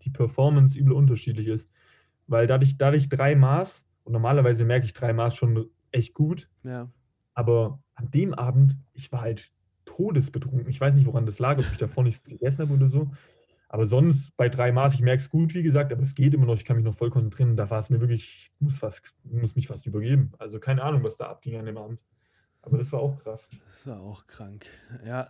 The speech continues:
Speaker 2: das waren, das waren auf jeden Fall nice, nice Vasen-Stories, muss man dazu
Speaker 1: Mega
Speaker 2: sagen.
Speaker 1: nice. So, das sind immer, das ist ja das, was, was ich auch immer sag, diese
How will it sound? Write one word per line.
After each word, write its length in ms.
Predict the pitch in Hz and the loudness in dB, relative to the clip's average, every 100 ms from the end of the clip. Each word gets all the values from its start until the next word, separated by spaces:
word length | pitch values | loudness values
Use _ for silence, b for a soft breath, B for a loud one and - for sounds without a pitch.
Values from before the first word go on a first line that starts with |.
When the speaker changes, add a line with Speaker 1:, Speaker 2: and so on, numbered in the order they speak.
| - | -14
Speaker 2:
das 240 | 151 - | -14 -10
waren, 240 | 180 165 143 | -10 -10 -12
das 160 | 147 | -12
waren 120 | 190 165 | -12 -10
auf 100 | 151 | -12
jeden 140 | 151 | -12
Fall 180 | 147 139 | -12 -12
nice, 440 | 135 135 139 - | -12 -12 -12 -14
nice 760 | 135 120 113 - 120 127 - 113 | -12 -12 -12 -14 -14 -14 -16 -16
Vasen-Stories, 960 | 110 117 120 117 113 - 110 107 110 123 | -14 -16 -16 -16 -18 -18 -16 -18 -20 -20
muss 140 | 123 | -20
man 100 | 117 | -18
dazu 240 | 113 113 107 | -14 -10 -8
Speaker 1:
Mega 280 | 113 110 | -8 -8
Speaker 2:
sagen. 0 | |
Speaker 1:
nice. 460 | 104 104 101 - _ | -10 -10 -12 -14 _
So, 200 | 139 139 | 2 2
das 240 | 127 160 214 | 2 -2 -2
sind 120 | 196 | -4
immer, 180 | 214 185 | -2 -2
das 180 | 170 | -4
ist 60 | - | -4
ja 100 | 147 | -2
das, 200 | 139 160 | -2 -2
was, 180 | 143 139 | -4 -4
was 140 | 123 | -2
ich 120 | 131 123 | -2 -2
auch 140 | 120 | -4
immer 300 | 123 117 117 _ _ _ _ _ _ | -4 -4 -6 _ _ _ _ _ _
sag, 500 | 101 98 113 131 139 | -10 -4 0 0 0
diese 240 | - 113 | -2 0